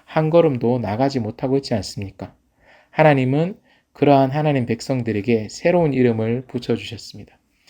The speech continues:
하나님이 기뻐하는 사람, 헵시바, 하나님과 결혼한 사람, 뷸라라는 이름을 붙여주신 것이죠. 그리고 이 하나님이 우리를, 우리에게 붙여주신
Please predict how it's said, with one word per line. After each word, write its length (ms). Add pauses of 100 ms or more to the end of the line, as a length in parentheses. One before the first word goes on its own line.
(120)
하나님이 640
기뻐하는 500
사람, 260 (560)
헵시바, 560 (520)
하나님과 600
결혼한 400
사람, 280 (180)
뷸라라는 800 (480)
이름을 480
붙여주신 540
것이죠. 380 (500)
그리고 320
이 140
하나님이 460
우리를, 400
우리에게 320
붙여주신 600